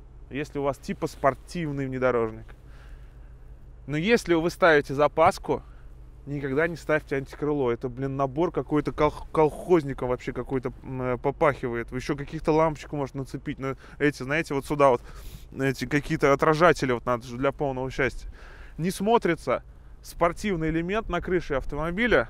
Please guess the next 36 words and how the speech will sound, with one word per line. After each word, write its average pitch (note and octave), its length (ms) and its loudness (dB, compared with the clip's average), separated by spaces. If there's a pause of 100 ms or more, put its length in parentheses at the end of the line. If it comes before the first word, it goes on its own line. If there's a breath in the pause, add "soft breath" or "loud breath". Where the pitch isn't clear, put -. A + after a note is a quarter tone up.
с - 80 -14
такими D#3 360 -2
хозяйственными F3 960 2
э-, D#3 300 0 (240)
элементами D#3+ 760 0
и D3+ 40 -2
сзади, D3 460 4
и C#3+ 100 2
снизу, F3 440 0
типа, C#3 320 -4
вот C3 160 0
такое. C3 380 4
Вот A#2 180 -4
у C#3+ 40 -2
нас D#3+ 160 2
тут D#3 160 -6
хозяйственник F3+ 640 2
такой, C#3+ 380 2 (540 loud breath)
там, B2+ 160 0
типа, B2+ 280 -6
сырьем G3+ 460 4
занимается F#3 480 2
и - 20 -6
все E3 120 0
остальное, E3 300 0
а - 20 2
сверху G3 320 -2
полуспортсмен. D#3+ 720 -2
Ну, C#3+ 80 -2
это C#3+ 140 -4
вообще D3 260 -2
бред. C3 340 -2 (640 loud breath)
Поэтому D3+ 360 2
вот D3 100 -4
это G#3 180 2
нужно D#3+ 400 -4